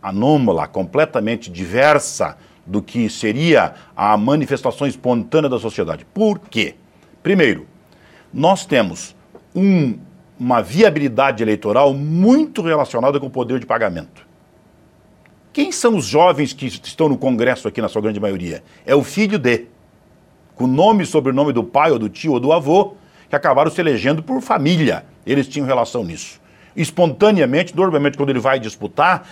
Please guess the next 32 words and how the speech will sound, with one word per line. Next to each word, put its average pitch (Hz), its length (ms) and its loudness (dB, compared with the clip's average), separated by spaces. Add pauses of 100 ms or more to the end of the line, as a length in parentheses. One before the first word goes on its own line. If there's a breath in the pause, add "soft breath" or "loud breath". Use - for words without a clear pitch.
(140 loud breath)
alguém 143 440 2
diz 156 160 -4
o 139 80 -10
seguinte: 135 360 -2
ele 180 140 -2
teria 175 340 0
recurso 139 680 -2
para 110 160 0
se - 160 -6
eleger, 110 420 -4 (220 loud breath)
pouco 254 240 0
importa 170 400 0
se - 60 -16
seria 151 200 2
um 147 60 -2
grande 135 240 0
parlamentar, 127 720 0 (140 loud breath)
se - 160 -4
a 170 60 4
voz 160 240 2
dele 165 220 0
é - 20 4
importante 139 540 -2
no 113 80 -6
Congresso, 113 580 -2
se 123 80 -8
ele 170 100 -2
devia 165 320 -2
estar 165 280 -2
aqui 143 260 -4
como 143 160 -8
representação, 117 760 -4